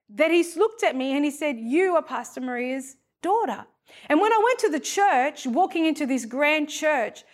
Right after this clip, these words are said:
there was thousands of people there waiting for us to come in. And just by looking at him, even not standing with my own father, they looked at me and they said, "You are Pastor Maria's daughter."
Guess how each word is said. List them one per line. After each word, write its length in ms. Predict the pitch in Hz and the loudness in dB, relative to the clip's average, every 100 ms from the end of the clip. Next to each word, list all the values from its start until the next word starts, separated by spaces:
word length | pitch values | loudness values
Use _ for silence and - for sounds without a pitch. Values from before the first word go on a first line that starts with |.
| - - | -12 -2
there 100 | 262 | 0
was 160 | 262 | 0
thousands 480 | 269 311 339 311 254 | 2 2 2 0 -2
of 120 | 262 | -2
people 320 | - 311 302 | 0 0 0
there 200 | 269 247 | 0 0
waiting 420 | 233 240 269 277 269 | 2 0 0 -2 -4
for 200 | 226 214 | -4 -4
us 120 | 214 | -4
to 120 | - | -8
come 280 | 220 226 226 | -6 -6 -2
in. 220 | 269 208 - _ - - - _ | -2 -4 -8 _ -20 -20 -20 _
And 240 | 330 339 277 | 0 0 2
just 320 | 403 466 480 | 2 0 2
by 120 | 381 | 0
looking 400 | 339 359 - 370 | 2 0 0 0
at 100 | 294 | 0
him, 80 | 233 | 0
even 480 | - 370 403 403 359 | 0 0 0 -2 0
not 420 | 349 320 - 226 | 0 0 -4 -16
standing 340 | - 285 294 294 | -4 -2 0 -2
with 160 | 285 | -2
my 240 | 277 262 247 | -2 -2 -2
own 80 | |
father, 320 | 247 - 285 233 | -4 0 0 2
they 160 | 254 | 2
looked 260 | 262 349 - | 2 0 -2
at 80 | 254 | -2
me 60 | |
and 80 | 262 | -2
they 60 | 240 | -2
said, 240 | 247 208 | -2 -2
"You 320 | 208 285 277 | 0 2 4
are 60 | 220 | 2
Pastor 380 | 226 233 - 240 | 0 -6 -6 -8
Maria's 360 | 226 226 247 | -4 -4 -4
daughter." 340 | 247 302 370 | -2 -2 -2